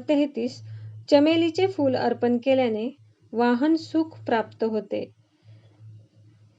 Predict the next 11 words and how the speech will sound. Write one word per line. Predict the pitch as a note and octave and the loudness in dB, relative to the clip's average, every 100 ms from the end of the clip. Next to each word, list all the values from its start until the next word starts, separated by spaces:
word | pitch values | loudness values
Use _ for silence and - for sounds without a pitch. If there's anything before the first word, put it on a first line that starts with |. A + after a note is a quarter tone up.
| _ _ _ _ _ - | _ _ _ _ _ -10
नंबर | A#3+ A3+ A#3 C4 | -4 -2 0 0
चौतीस, | B3+ D#4 D4 D4 B3+ - - _ _ _ _ | 2 2 2 2 -2 -4 -14 _ _ _ _
पाण्यात | C4 C4 C#4 E4 D#4+ - - | 2 4 4 0 -4 -14 -10
जव | A#3 A#3 D4+ | -2 4 6
मिसळून | E4 C#4 C4+ C4+ A3+ A#3+ C#4 - - _ | 6 4 2 2 2 0 -4 -14 -20 _
शिवलिंगाचा | - - D#4 E4 D4+ B3+ A3+ A3 A3+ A3+ | -8 0 2 4 4 4 2 0 -2 -2
अभिषेक | A3+ A3 C4 E4 E4 - | -2 0 0 0 -2 0
केल्याने | B3+ A#3+ A3+ A3 B3+ - _ _ - | 2 2 2 -2 -4 -6 _ _ -2
अनंत | B3 C#4+ E4+ E4 | 2 4 2 2
वाढतो | B3 A#3+ A#3 A3 G#3+ A#3 - | 2 2 -2 -4 -8 -8 -10
आणि | B3+ C#4+ B3+ A#3+ | -2 0 2 0